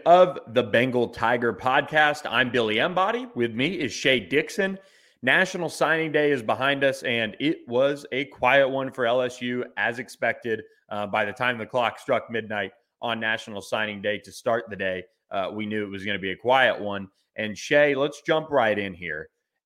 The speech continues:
L S U finishes with a top five class, according to the On Three consensus, consensus and On Three. They did miss on Jamel Howard. He ends up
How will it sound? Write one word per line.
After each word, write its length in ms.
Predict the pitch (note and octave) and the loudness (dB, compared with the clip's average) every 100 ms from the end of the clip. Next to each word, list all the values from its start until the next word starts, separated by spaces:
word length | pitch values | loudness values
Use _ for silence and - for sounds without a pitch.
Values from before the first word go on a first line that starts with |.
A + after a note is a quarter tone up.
| - | 2
L 160 | C3+ | 2
S 140 | E3 - | 2 0
U 100 | D3+ | -8
finishes 540 | - C#3 D3 E3 C#3 | -4 -4 -4 -6 -6
with 100 | B2+ | -6
a 80 | G#2+ | -6
top 320 | - B2 B2+ | -2 -2 -2
five 260 | D3 C3+ C3+ | 0 0 0
class, 520 | B2+ G2+ G2 C#3+ - _ _ _ _ | 0 2 0 -4 -16 _ _ _ _
according 280 | A#2 A2 | -4 -4
to 100 | G#2 | -2
the 60 | G#2 | -2
On 260 | G#2 A2+ A2 | 0 -2 -4
Three 160 | B2 | -8
consensus, 640 | B2 C3 - A2+ G#2+ B2+ - _ _ | -6 -8 -8 -8 -8 -12 -14 _ _
consensus 560 | - A2+ A#2 A2+ A#2+ A#2+ - | -14 -8 -8 -6 -10 -10 -8
and 240 | A#2+ B2+ - | -4 -4 -6
On 300 | - A2 A#2+ B2 | -4 -2 -2 -6
Three. 440 | C3+ G#2+ F#2+ A2 _ _ _ _ _ | -4 -4 -4 -8 _ _ _ _ _
They 140 | - A#2+ | 0 0
did 360 | A2+ C3 D#3+ | 2 -2 0
miss 280 | E3+ D#3+ D#3 | -2 -2 -2
on 140 | D#3+ C#3+ | -4 -2
Jamel 360 | C#3 C#3 D3 | -2 0 0
Howard. 340 | D3 A2+ A#2 B2 | 0 0 0 0
He 140 | G#2+ | -2
ends 180 | A2+ A2 | -2 2
up 220 | A#2 A2 | 0 0